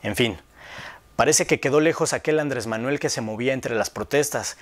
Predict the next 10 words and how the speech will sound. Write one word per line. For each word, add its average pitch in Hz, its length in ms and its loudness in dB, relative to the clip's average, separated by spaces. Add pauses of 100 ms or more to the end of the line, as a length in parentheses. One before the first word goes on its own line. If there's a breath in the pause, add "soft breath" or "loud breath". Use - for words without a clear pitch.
(160 loud breath)
que - 100 2
alzaba 170 360 4
la 139 120 2
voz 151 440 0
por 113 200 -4
aquellos 151 420 2
que 123 140 -6
no 135 240 0
eran 120 180 0
oídos, 113 540 -2